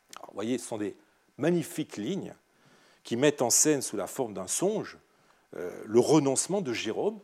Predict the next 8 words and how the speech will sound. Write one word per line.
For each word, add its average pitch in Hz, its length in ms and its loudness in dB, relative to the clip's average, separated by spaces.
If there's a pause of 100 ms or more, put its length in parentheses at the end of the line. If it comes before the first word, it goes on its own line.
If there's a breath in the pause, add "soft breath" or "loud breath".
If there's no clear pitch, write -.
(140)
à 123 80 0
la 123 120 0
littérature 113 680 -6
profane, - 520 -8 (1000 soft breath)
qu'il 113 140 -10
finit 165 300 0
par, 160 480 6
euh, 95 220 -6